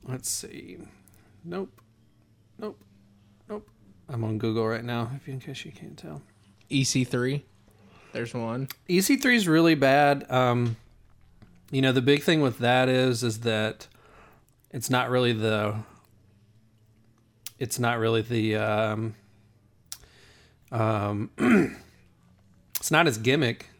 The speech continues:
Speaker 1: you know? It, it, I mean, he, he, um, you know, he, he, he came over and it's basically the same guy. It's just that Vince, you know, turned his nose up and that's it. Um, I think, uh, Dustin Rhodes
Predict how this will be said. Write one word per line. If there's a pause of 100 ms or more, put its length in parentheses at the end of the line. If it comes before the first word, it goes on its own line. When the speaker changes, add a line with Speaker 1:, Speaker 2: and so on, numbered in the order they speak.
Speaker 1:
you
know?
It,
it,
I
mean,
he,
he,
um, (1700)
you
know,
he,
he, (180)
he
came
over
and
it's
basically
the
same
guy.
It's
just
that (220)
Vince, (1080)
you
know, (240)
turned
his
nose
up
and
that's
it. (520)
Um, (560)
I
think,
uh,
Dustin
Rhodes